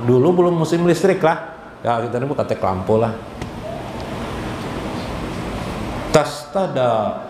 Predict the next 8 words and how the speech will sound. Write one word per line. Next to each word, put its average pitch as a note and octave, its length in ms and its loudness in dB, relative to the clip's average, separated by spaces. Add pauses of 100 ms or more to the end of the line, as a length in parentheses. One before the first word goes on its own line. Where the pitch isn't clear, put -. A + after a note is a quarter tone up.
(180)
biha, F#2 680 2
maka G2+ 320 4
supaya A2+ 400 0
te-, A#2+ 300 4 (180)
terang. F2 560 -2
Pada D3 320 2
kala B2+ 480 2
waladi, G2+ 580 2